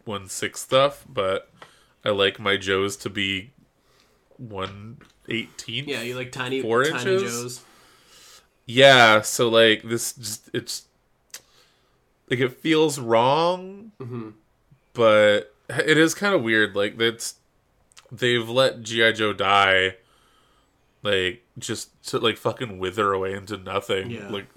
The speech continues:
Speaker 1: actually twice now that I think about it.
Speaker 2: Yeah.
Speaker 1: So it's kinda weird that they're like, "Ah, we're doing it again, maybe."
Speaker 2: Yeah.
Speaker 1: Um, but they're doing it, uh, I don't know, maybe it might work, maybe it won't. Uh, is it all just boomer bait? I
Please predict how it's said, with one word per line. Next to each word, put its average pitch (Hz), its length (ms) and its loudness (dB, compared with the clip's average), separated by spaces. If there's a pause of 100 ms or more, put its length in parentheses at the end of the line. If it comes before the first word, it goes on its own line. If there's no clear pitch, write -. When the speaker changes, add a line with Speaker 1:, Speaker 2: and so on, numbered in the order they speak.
(140)
Speaker 1:
actually 127 420 -8
twice 101 600 -8
now 92 160 -12
that 92 80 -8
I 87 40 -12
think 92 220 -18
about 95 280 -6
it. 95 100 -6
Speaker 2:
Yeah. 113 220 -12 (420)
Speaker 1:
So - 120 -10
it's 107 100 -12
kinda 123 240 0
weird 98 280 -2
that 95 120 -12
they're 107 100 0
like, 123 160 0
"Ah, 240 180 4
we're 330 80 -4
doing 370 220 -4
it 370 120 -8
again, 381 340 -6
maybe." 120 500 -8
Speaker 2:
Yeah. 110 280 -12
Speaker 1:
Um, 95 500 -6 (1300)
but 110 100 -2
they're 110 100 0
doing 110 240 -2
it, 117 140 -8
uh, 139 280 4
I 185 200 2
don't 135 100 2
know, 123 60 -4
maybe 175 180 2
it 165 80 0
might 151 140 0
work, 113 200 2
maybe 120 200 -2
it 104 80 -2
won't. 101 260 -6 (100)
Uh, 110 480 4 (960)
is 131 200 2
it 147 80 0
all 143 200 8
just 123 280 -6
boomer 107 300 -2
bait? 147 440 -2
I 113 260 -10